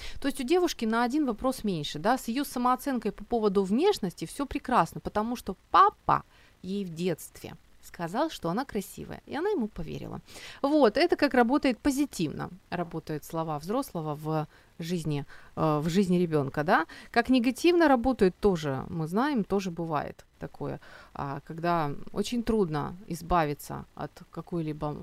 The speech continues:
навязчивой мысли, которую мы даже, в принципе, может, и не помним, что нам это говорили родители.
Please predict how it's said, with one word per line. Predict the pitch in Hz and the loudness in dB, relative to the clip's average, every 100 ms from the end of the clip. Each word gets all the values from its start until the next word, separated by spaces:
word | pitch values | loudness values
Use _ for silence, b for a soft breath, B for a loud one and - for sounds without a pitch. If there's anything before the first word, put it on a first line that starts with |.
| - - | -10 -2
навязчивой | 185 202 190 - 165 170 | 2 4 2 0 -2 0
мысли, | 214 285 - | 0 -2 -6
которую | - - 180 | -8 -6 -4
мы | 170 | -4
даже, | 175 170 | -4 -4
в | - | -4
принципе, | 190 185 - 156 | -4 -4 -8 -8
может, | 160 151 170 | -6 -8 -6
и | |
не | 170 | -8
помним, | 165 127 - 151 | -6 -8 -8 -10
что | - - | -12 -10
нам | 147 143 | -8 -8
это | 143 - | -10 -10
говорили | 156 151 147 147 | -8 -6 -6 -6
родители. | 156 151 139 - 143 147 | -6 -6 -8 -14 -12 -12